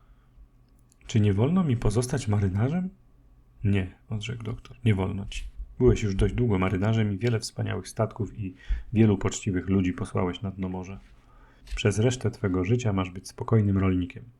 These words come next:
Rekin czeka. Szkoda jego czasu, decyduj się”.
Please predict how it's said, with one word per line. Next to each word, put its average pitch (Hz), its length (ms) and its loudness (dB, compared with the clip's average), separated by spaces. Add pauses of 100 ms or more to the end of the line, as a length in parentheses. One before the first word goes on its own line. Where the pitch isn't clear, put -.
(140)
Rekin 107 320 2
czeka. - 300 -6 (260)
Szkoda 107 340 0
jego 95 180 2
czasu, 98 300 -2
decyduj 98 320 2
się”. - 180 -10